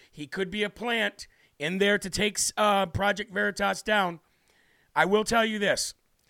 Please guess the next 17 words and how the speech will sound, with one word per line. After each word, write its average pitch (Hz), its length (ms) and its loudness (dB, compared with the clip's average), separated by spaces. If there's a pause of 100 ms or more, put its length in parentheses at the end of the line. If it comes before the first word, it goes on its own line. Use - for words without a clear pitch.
(180)
From 190 240 -4
my 196 180 2
very 208 320 0
brief, 214 560 -2 (720)
in 196 100 -4
the, 196 200 -6
in 196 120 -6
the 190 60 -2
grand 202 300 2
scheme 226 340 -4
of 160 100 -6
things, 135 400 -8 (360)
through 180 120 -6
my 190 160 2
very 208 300 2
brief 220 320 -2
conversations 214 1000 -2